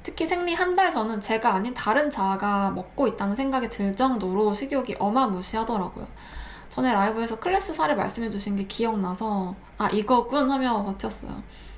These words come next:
이제는 건강하다고 생각했던 저탄,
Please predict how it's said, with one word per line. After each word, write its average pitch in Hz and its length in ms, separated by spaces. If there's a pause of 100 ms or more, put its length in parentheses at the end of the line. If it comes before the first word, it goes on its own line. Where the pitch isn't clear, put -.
(120)
이제는 233 320
건강하다고 269 720
생각했던 294 520
저탄, 202 560